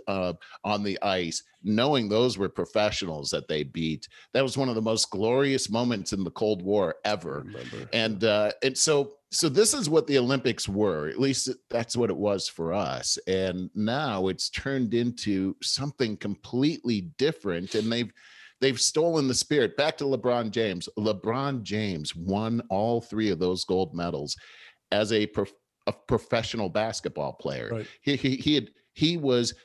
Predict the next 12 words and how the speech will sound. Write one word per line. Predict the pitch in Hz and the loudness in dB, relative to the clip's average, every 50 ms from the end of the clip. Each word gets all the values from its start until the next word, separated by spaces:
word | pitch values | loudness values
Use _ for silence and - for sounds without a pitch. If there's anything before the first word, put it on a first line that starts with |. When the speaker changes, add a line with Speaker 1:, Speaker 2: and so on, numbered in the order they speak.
| _ _ _ - | _ _ _ -4
Speaker 1:
one | 107 110 113 127 135 | 0 2 2 4 2
of | 131 117 | 2 2
the | 113 107 | 0 0
best | 95 82 - 107 107 120 127 123 - - - - | 0 2 2 4 4 4 4 0 -2 -4 -6 -4
professional | - 113 - - 110 101 104 - - 120 117 113 | -4 -4 -2 0 0 0 0 0 0 0 0 -2
basketball | 107 95 107 95 98 98 - - 95 - - 90 87 82 | 0 0 0 0 0 -2 -2 -2 -2 -2 0 0 -2 -2
players | - - 92 87 82 82 85 92 90 - | -2 -2 -2 0 0 0 0 -2 -2 -2
on | 85 85 85 | -2 -2 -2
the | 87 82 78 | -2 -2 -2
N | 92 107 107 | -2 -2 0
B | 104 110 107 98 85 | 0 2 2 2 2
A | 76 73 76 78 78 | 2 0 -2 -4 -4